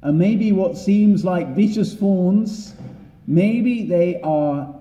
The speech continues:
actually weeds that are on their last legs and will quickly give way to the strong new growth. The parable of the sower, then, when you begin with the question,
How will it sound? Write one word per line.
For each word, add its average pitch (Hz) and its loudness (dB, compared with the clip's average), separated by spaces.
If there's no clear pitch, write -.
actually 185 -2
weeds 139 0
that 131 -4
are 135 0
on 135 0
their 131 0
last 139 -4
legs 113 -8
and 123 -2
will 120 -4
quickly 180 0
give 160 -2
way 135 0
to - -8
the 117 -6
strong 135 -2
new 117 -2
growth. 107 -8
The 156 -4
parable 190 0
of 160 -2
the 147 -4
sower, 180 2
then, 110 -6
when 156 4
you 151 4
begin 175 2
with 170 0
the 147 -4
question, 147 -2